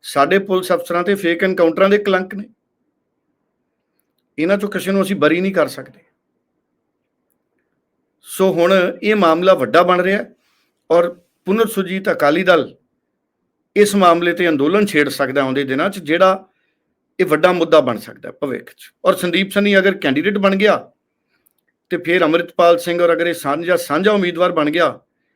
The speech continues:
ਤੇ ਫਿਰ ਇਹ ਐਮ ਐਲ ਏ ਵੀ ਬਣ ਜਾਊਗਾ, ਜਿੱਤ ਵੀ ਜਾਊਗਾ, ਕਿਉਂਕਿ ਪੰਥਕ ਭਾਵਨਾਵਾਂ ਇਸ ਵਕਤ ਬੜੀਆਂ ਪ੍ਰਬਲ ਨੇ ਪੰਜਾਬ 'ਚ।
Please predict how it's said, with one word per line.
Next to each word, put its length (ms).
ਤੇ 80
ਫਿਰ 280
ਇਹ 100
ਐਮ 180
ਐਲ 120
ਏ 40
ਵੀ 100
ਬਣ 200
ਜਾਊਗਾ, 220
ਜਿੱਤ 240
ਵੀ 120
ਜਾਊਗਾ, 320
ਕਿਉਂਕਿ 240
ਪੰਥਕ 440
ਭਾਵਨਾਵਾਂ 540
ਇਸ 160
ਵਕਤ 240
ਬੜੀਆਂ 260
ਪ੍ਰਬਲ 360
ਨੇ 80
ਪੰਜਾਬ 400
'ਚ। 160